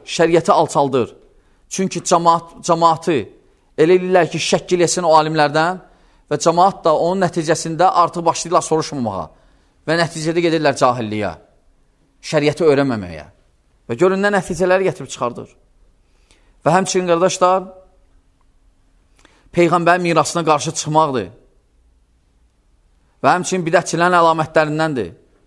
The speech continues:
Və ona görə Şeyx Fovzan rahimehullah buyurur ki, alimə, yəni Rabbani, burada söhbət gedir sələf alimlərinə, yəni əsası düzgün olan,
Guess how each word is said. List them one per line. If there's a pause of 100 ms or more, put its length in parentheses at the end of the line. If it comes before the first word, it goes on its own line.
(1400)
Və
ona
görə
Şeyx
Fovzan
rahimehullah (560)
buyurur
ki,
alimə, (240)
yəni
Rabbani,
burada
söhbət
gedir (640)
sələf
alimlərinə, (440)
yəni (560)
əsası
düzgün
olan,